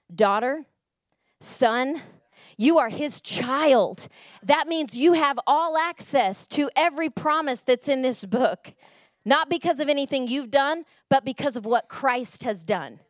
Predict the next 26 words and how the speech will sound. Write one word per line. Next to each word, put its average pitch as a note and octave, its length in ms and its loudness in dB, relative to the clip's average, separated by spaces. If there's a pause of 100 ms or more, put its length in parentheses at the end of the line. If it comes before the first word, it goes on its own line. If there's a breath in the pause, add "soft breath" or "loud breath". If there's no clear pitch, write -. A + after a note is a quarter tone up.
(400 soft breath)
Ephesians C#4+ 760 0
two C4 440 2 (220 soft breath)
says C#4 360 0
this B3 360 2
in B3 160 -4
verse C4 280 0
eighteen C4+ 440 -4
in A#3+ 80 -6
the A3+ 60 -6
Message. A3+ 420 -4
It A3 80 -12
says, B3 280 -2 (360 loud breath)
"Through F4+ 340 4
Christ, D4+ 720 -2 (220 loud breath)
we D#4+ 300 2
share D4 400 0
the A#3+ 120 -4
same D#4 680 -2
Spirit - 800 -6 (600)
and B3 140 0
have B3 320 0
equal D#4 420 -2
access B3+ 600 -6
to B3+ 120 -8
the G#3 120 -10
Father." F3+ 440 -8